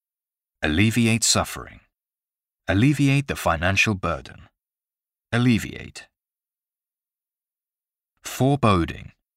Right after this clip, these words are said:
A sense of foreboding. Foreboding. Pave the way for.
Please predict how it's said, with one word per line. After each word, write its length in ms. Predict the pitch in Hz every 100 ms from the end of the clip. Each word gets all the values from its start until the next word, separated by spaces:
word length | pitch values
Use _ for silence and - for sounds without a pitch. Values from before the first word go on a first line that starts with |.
| _ _ _ _ _ -
A 140 | -
sense 420 | - 113 123 131
of 100 | 73
foreboding. 840 | 69 - 101 98 78 64 - - - _ _ _ _ _ _ _ _
Foreboding. 760 | - 143 139 98 76 55 53 - _ _ _ _ _ _ _ _ _ _ _ _ _ _ _ _ _ _ _ _ _
Pave 320 | - 131 147 135
the 100 | 143
way 220 | 107 80
for. 380 | - - 50